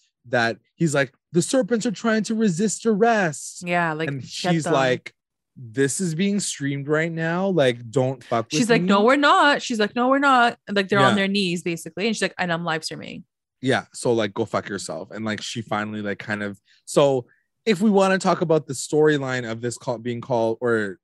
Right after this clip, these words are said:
Speaker 1: the fact that this is called the Serpent Queen's Gambit, it is kind of, like, a bit of a
Speaker 2: Yeah,
Speaker 1: chess
Speaker 2: yeah,
Speaker 1: game
Speaker 2: yeah.
Speaker 1: that they're
Speaker 2: Totally.
Speaker 1: playing right now. So, like,
Speaker 2: Totally.
Speaker 1: this is her being like, "Check.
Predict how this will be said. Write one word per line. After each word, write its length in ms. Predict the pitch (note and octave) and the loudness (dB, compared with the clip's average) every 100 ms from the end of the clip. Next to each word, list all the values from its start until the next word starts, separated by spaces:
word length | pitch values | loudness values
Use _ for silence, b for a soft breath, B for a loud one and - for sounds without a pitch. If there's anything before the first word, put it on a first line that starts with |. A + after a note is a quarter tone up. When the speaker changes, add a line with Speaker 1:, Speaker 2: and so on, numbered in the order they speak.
| - | -12
Speaker 1:
the 100 | B2 | -6
fact 240 | C3 A#2+ | -4 -4
that 140 | A#2 A2+ | -6 -12
this 120 | A2+ | -12
is 80 | A2 | -10
called 240 | - G#2+ | -6 -6
the 20 | G#2 | -4
Serpent 500 | - A#2 A2+ A#2 A2 | -2 -2 -2 -8 -10
Queen's 480 | A2+ A2 G#2 G2+ | -10 -10 -10 -12
Gambit, 580 | - G#2 G2+ C3 F3+ G#3 _ _ _ _ | -10 -8 -6 -2 -2 -2 _ _ _ _
it 120 | D#3+ D#3+ | -6 2
is 220 | G3 G#3 | 4 4
kind 200 | - F#3+ | 4 2
of, 140 | F#3 D#3+ | 2 2
like, 240 | D#3 C#3+ | 2 2
a 60 | D3+ | 2
bit 80 | G3 | 4
of 60 | |
a 120 | F#3 | 4
Speaker 2:
Yeah, 160 | F3 F3 | 4 2
Speaker 1:
chess 140 | E3+ | 2
Speaker 2:
yeah, 80 | F3 | 0
Speaker 1:
game 80 | F3 | 0
Speaker 2:
yeah. 220 | F3 E3+ | 0 0
Speaker 1:
that 60 | E3 | -2
they're 80 | A3 | -2
Speaker 2:
Totally. 340 | G#3 A3+ G#3 | 2 4 4
Speaker 1:
playing 200 | E3 E3 F3 | 0 -4 -8
right 60 | |
now. 100 | D#3+ _ b b _ | -12 _ b b _
So, 140 | G3 F3+ | -2 2
like, 160 | A#2+ | 2
Speaker 2:
Totally. 100 | - b b b - | 0 b b b -2
Speaker 1:
this 160 | C3+ | 0
is 140 | C#3 - | 0 2
her 160 | C#3 | 2
being 260 | C3 B2+ B2 | 2 -2 -2
like, 340 | A2+ G#2 G2 _ | -2 -2 -4 _
"Check. 340 | - - G2 | -10 -4 -4